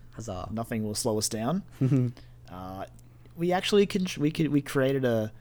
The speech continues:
Speaker 2: very time-aware uh, episode this time, Joel.
Speaker 1: We're working on the formula. We're, I think we're, we're, we're, we're
Speaker 2: This was
Speaker 1: getting it
Speaker 2: good.
Speaker 1: down. This was good. I like this.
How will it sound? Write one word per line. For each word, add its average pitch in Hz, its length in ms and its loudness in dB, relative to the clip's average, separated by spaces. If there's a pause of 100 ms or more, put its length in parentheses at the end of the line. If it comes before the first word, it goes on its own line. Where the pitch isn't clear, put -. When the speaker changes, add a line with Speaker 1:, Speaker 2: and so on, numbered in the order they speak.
(160)
Speaker 2:
very 147 240 -2
time-aware 127 1300 -2 (760)
uh, 92 220 -8
episode 107 360 -2
this 90 140 -6
time, 92 200 -8
Joel. 87 400 -6
Speaker 1:
We're 139 160 -2
working 170 320 2
on 143 100 0
the 127 60 0
formula. 104 460 -4
We're, 110 140 2
I 117 60 4
think 139 160 -2
we're, 143 120 0
we're, 135 320 -2
we're, 139 300 -2
we're 147 120 -2
Speaker 2:
This 233 100 0
was 151 140 4
Speaker 1:
getting 147 120 0
it 180 40 0
Speaker 2:
good. - 40 0
Speaker 1:
down. 98 260 -6 (240)
This 156 140 -8
was 165 80 -8
good. 156 140 -2
I 117 40 0
like 117 240 0
this. - 340 -10